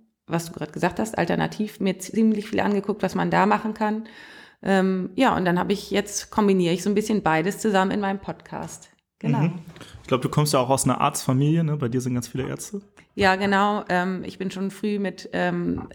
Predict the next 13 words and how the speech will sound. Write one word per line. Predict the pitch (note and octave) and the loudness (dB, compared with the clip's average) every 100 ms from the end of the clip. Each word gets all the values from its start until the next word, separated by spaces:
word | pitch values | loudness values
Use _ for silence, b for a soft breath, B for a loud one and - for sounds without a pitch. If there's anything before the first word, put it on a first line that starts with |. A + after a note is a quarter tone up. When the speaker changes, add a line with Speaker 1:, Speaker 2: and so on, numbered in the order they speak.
| - | -4
Speaker 1:
in, | F#3 F3 F2 E2 | 0 2 0 -2
mein | - E3+ | -2 0
Vater | G3+ G3 F3+ | 2 2 2
ist | |
eben | F3+ F3+ | 2 2
Arzt | E3 F3+ - | 2 2 0
und | F3 | 0
da | E3+ | 2
war | F3 F3+ | 2 0
schon | F3+ | -2
früh | E3+ G3 | -2 0
immer | F#3+ F#3 | 2 2
so, | F3 F3 | 0 -2